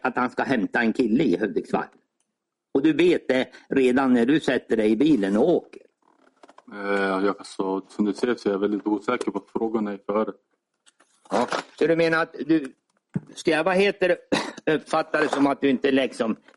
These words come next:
Speaker 1: visste det redan då du satte dig i bilen?
Speaker 2: Så jag, du har pratat så konstigt så jag minns inte ens vad du läste upp för någonting, men det jag har sagt i förhöret som jag hållde här idag, det vidhåller jag.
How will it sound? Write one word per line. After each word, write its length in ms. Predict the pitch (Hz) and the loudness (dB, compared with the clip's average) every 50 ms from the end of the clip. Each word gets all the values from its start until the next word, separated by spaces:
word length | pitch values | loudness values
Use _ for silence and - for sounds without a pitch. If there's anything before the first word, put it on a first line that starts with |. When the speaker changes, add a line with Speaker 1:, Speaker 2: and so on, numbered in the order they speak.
| - | -2
Speaker 1:
visste 380 | - 139 123 - - - 220 202 | 0 0 0 0 0 0 0 2
det 200 | 165 165 160 151 | 2 2 2 2
redan 400 | 143 147 139 131 127 131 131 127 | 2 2 2 2 2 2 2 2
då 120 | 135 135 | 4 4
du 120 | 127 127 123 | 2 2 0
satte 360 | - 127 120 - - - 123 | 0 -2 -4 -4 -2 -4 -2
dig 240 | 113 117 120 117 117 | 0 2 2 2 2
i 60 | 123 | 2
bilen? 560 | 131 190 202 135 92 78 - - - - - - _ _ _ _ _ _ _ _ _ _ _ _ _ _ _ _ _ _ _ _ _ _ _ _ - - | 2 0 0 0 0 -2 -4 -10 -18 -20 -20 -20 _ _ _ _ _ _ _ _ _ _ _ _ _ _ _ _ _ _ _ _ _ _ _ _ -12 -6
Speaker 2:
Så 60 | 95 | -4
jag, 600 | 92 95 92 95 98 104 107 104 101 101 101 101 - _ _ | -2 0 0 2 2 2 2 2 0 0 -2 -4 -6 _ _
du 180 | - - 90 104 | -14 -8 -6 -4
har 240 | 104 107 110 104 98 | -2 -2 -2 -4 -4
pratat 420 | - - 113 104 - - 110 107 | -4 -4 -4 -4 -2 -4 -6 -4
så 100 | - - | -6 -8
konstigt 360 | - 104 101 95 - 113 107 | -8 -6 -8 -6 -6 -8 -6
så 60 | - 104 | -6 -6
jag 120 | 98 98 | -4 -2
minns 240 | 107 120 117 - - | 0 -2 0 -2 -6
inte 140 | 101 95 101 | -8 -8 -8
ens 160 | 98 95 - - | -10 -12 -10 -8
vad 120 | 101 98 | -6 -6
du 80 | 98 98 | -4 -4
läste 280 | 104 101 - _ - | -4 -6 -4 _ -6
upp 120 | 117 - - | -6 -6 -6
för 80 | 104 | -8
någonting, 300 | 101 92 - - 98 95 | -8 -8 -8 -8 -6 -6
men 220 | 95 95 95 95 - _ _ _ _ _ _ | -6 -6 -6 -8 -8 _ _ _ _ _ _
det 80 | - 104 | -2 0
jag 60 | 104 | 0
har 80 | 104 | 0
sagt 280 | - - 135 131 - - | 0 -2 -4 -4 -2 -4
i 40 | 110 | -4
förhöret 360 | - - 113 123 117 104 - | -2 -2 -2 0 0 -2 -2
som 120 | - 107 | -4 -4
jag 60 | 104 101 | -2 -2
hållde 180 | 104 107 110 | 0 0 0
här 160 | 107 107 98 | 0 0 -2
idag, 320 | 101 98 110 107 107 110 - _ _ _ _ | -2 -2 -2 -2 -2 -4 -6 _ _ _ _
det 140 | 101 107 101 | -6 -2 -2
vidhåller 380 | 101 107 - 113 110 101 92 | 0 0 0 0 -2 -2 -4
jag. 80 | 92 | -6